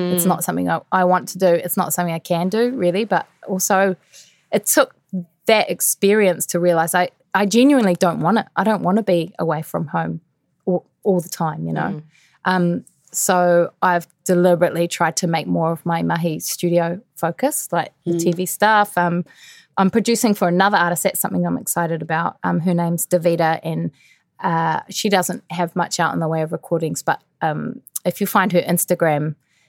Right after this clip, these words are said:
Speaker 1: page, she's got so many mean songs and song ideas. So we're gonna have a jam together and do some, um, some recordings. And yeah, and I also do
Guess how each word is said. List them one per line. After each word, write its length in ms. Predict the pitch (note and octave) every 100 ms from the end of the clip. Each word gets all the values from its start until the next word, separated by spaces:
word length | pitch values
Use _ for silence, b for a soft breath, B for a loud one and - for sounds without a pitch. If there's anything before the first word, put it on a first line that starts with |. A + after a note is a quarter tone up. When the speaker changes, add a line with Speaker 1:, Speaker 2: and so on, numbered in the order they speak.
| _
Speaker 1:
page, 260 | - D#3+ -
she's 180 | - -
got 200 | D#3+ -
so 400 | - - F3+ F#3
many 400 | F3 D#3+ D#3+ - _
mean 340 | F#3+ F3+ F3 F#3
songs 440 | - E3+ D3 D#3+
and 140 | D#3+ D#3+
song 220 | E3 D#3+
ideas. 420 | D#3+ D#3 D#3 E3 -
So 120 | E3
we're 140 | F#3+
gonna 300 | F3+ E3 E3 - _ _
have 140 | D#3+ F3
a 40 |
jam 240 | - D#3+ D#3+
together 460 | E3+ E3+ E3 E3
and 240 | D#3+ D#3 - b b b b -
do 100 | F3
some, 580 | - E3 E3 E3+ F3 - -
um, 600 | E3+ E3 E3+ F3 F3+ F3+ -
some 280 | - F3
recordings. 880 | E3+ - F3+ E3+ E3+ E3+ F3 - - - F#3+
And 580 | F3 F3 E3+ E3 - - -
yeah, 180 | G#3+ G#3+
and 160 | F3+
I 40 | A3
also 380 | A3+ C#4+ G4+ F4+
do 420 | F#3+ D3+ G#3